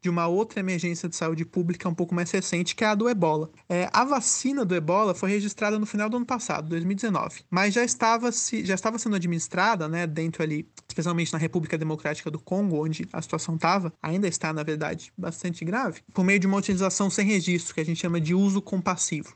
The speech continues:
E essa vacina foi a primeira registrada, ela foi praticamente em sua, em sua integridade, né, a maior parte do processo foi desenvolvido por um instituto público de pesquisa na província de Manitoba, no Canadá.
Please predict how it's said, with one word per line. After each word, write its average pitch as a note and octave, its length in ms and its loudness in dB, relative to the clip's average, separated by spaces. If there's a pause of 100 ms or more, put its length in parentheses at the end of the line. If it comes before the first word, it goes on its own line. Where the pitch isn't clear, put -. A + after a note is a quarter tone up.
E E4+ 60 2
essa D#4+ 180 2
vacina G3+ 460 2
foi - 100 0
a E3+ 60 0
primeira E3+ 260 0
registrada, F#3+ 720 0 (320)
ela C4 160 2
foi C#4+ 320 0 (180)
praticamente C4+ 800 0
em A3+ 180 -2
sua, G3+ 960 0 (280)
em F3 180 -2
sua A3 160 -2
integridade, G3+ 720 2
né, F3+ 160 2 (100)
a F3 120 -2
maior G#3+ 260 0
parte G3+ 220 0
do F#3+ 60 -6
processo G3 400 -2
foi A#3+ 200 -2
desenvolvido G3+ 580 0
por D4+ 360 0
um C#4 100 0
instituto - 480 -4
público C#4+ 380 0
de F#3 100 -6
pesquisa F#3+ 640 -2 (380)
na F#3+ 140 0
província G#3+ 400 2
de F#3+ 100 2
Manitoba, F#3+ 600 2
no D#3+ 80 0
Canadá. F#3 520 -2